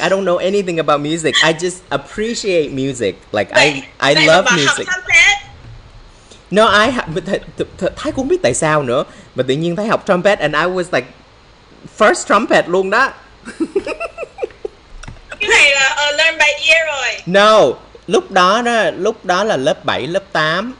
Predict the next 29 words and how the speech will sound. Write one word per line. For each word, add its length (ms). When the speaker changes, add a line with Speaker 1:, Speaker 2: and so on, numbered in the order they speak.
Speaker 1:
À, 640
đ-, 240
xong 340
rồi 320
Thái 160
học 280
hình 140
như 140
có 160
lớp 220
bảy, 180
lớp 200
tám 300
rồi 140
thôi, 120
lên 160
lớp 80
chín 160
là 120
Thái 100
nghỉ 260
rồi, 100
tại 160
vì 160
lúc 360
đó 120
Thái 140
quá 380
ốm, 300